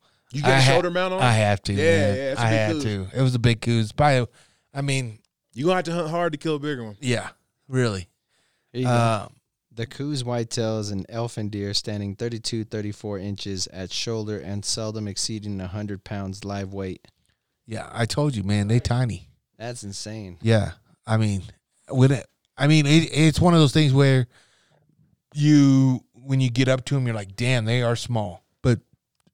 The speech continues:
Speaker 2: you're looking through a spotter or in your binos. I'm, you know, when we spotted the ones that we shot,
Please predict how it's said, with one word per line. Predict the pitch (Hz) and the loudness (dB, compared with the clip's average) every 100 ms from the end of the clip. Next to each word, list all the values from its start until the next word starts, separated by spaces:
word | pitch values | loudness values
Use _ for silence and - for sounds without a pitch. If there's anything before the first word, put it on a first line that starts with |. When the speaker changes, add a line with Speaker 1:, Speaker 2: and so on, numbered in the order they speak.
| - | -2
Speaker 2:
you're | 160 160 | 4 4
looking | 151 151 165 143 | 6 2 0 -4
through | 147 | -2
a | 117 | -2
spotter | - - 139 143 117 110 | -4 -4 -2 0 -2 -2
or | 104 | -4
in | 101 113 | -4 -6
your | 110 | -4
binos. | 110 127 120 107 101 - _ _ _ _ _ _ _ _ _ _ - | -4 -2 -2 -2 -4 -8 _ _ _ _ _ _ _ _ _ _ -8
I'm, | 127 123 107 _ - _ _ _ - | -4 -4 -8 _ -20 _ _ _ -4
you | |
know, | 127 123 | -2 -2
when | 113 120 | -2 -2
we | 123 | -2
spotted | - - 123 120 110 | -2 -4 -2 -2 -4
the | 104 101 92 - | -8 -8 -10 -8
ones | 117 113 | -6 -4
that | 107 | -4
we | 98 120 | -4 -6
shot, | - 110 98 | -4 -4 -4